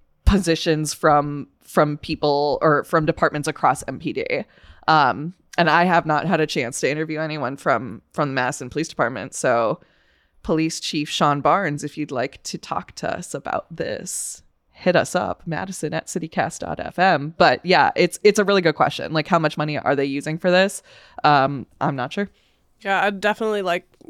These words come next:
Speaker 2: you know, for us, we'll be watching this closely and to know more about what we're doing on the ground. I know that on the national level,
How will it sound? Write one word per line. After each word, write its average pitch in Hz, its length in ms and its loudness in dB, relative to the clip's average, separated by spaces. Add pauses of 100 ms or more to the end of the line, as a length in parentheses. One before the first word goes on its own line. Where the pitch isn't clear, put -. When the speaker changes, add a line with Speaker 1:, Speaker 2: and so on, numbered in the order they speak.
(220)
Speaker 2:
you 180 100 -6
know, 156 220 -6
for - 180 -10
us, 160 280 -8 (180)
we'll 180 240 -6
be 160 320 -8 (240)
watching 165 560 -8
this 160 180 -8
closely 160 580 -8
and 156 280 -8 (300)
to 190 160 -4
know 180 200 0
more 170 340 -2
about 165 280 -4
what 160 160 -6
we're 180 100 -4
doing 180 300 -6
on 160 140 -8
the 156 80 -10
ground. 160 600 -8
I 180 100 -2
know 175 180 -4
that 165 220 -6
on 165 360 -8
the 180 140 -4
national 170 420 -4
level, 165 460 -6